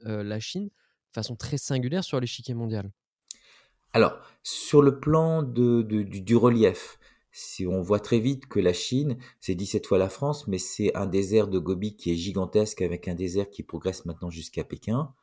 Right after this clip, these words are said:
Speaker 2: Euh, de l'autre côté, on est aussi des, des, des, des montagnes très, très hautes avec tout le plateau tibétain, hein, on a trois mille quatre cents mètres de hauteur.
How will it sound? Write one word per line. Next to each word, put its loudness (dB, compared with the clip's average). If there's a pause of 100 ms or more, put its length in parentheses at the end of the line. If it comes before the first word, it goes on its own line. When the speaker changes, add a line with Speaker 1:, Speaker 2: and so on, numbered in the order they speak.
(500)
Speaker 2:
Euh, -2
de 2
l'autre 8
côté, 4
on 2
est 0
aussi -4
des, -2
des, -6 (160)
des, -6
des -4
montagnes -2
très, -2
très -2
hautes 2
avec -4
tout 0
le -12
plateau 0
tibétain, -4
hein, -2
on -2
a -2
trois -10
mille -8
quatre -2
cents -10
mètres -4
de -2
hauteur. -2